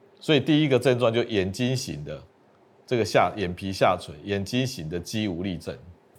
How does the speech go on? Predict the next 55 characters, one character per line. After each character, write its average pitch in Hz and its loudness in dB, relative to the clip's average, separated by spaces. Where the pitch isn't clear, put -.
它 156 6
是 156 4
一 147 4
种 107 0
自 143 -4
体 98 -6
免 98 -4
疫 110 -2
的 92 -2
疾 78 -12
病。 78 -10
那 160 4
它 180 8
的 156 6
特 160 10
色 143 6
是 143 2
什 - -4
么？ 76 -14
如 160 4
果 180 12
早 - 8
上 160 8
醒 95 -4
来 - -12
哦， 82 -10
休 156 4
息 120 -2
很 90 -6
够 117 2
的 90 -4
时 87 -10
候， 87 -2
你 110 -4
的 110 0
眼 98 0
睛 120 0
是 120 -4
有 82 -2
力 95 -2
的 - -16
啊， - -2
经 156 4
过 156 6
一 120 4
段 131 6
时 98 -6
间 101 0
哈， 87 -6
它 113 0
就 117 2
变 104 2
没 82 -6
力 92 -6
了。 - -20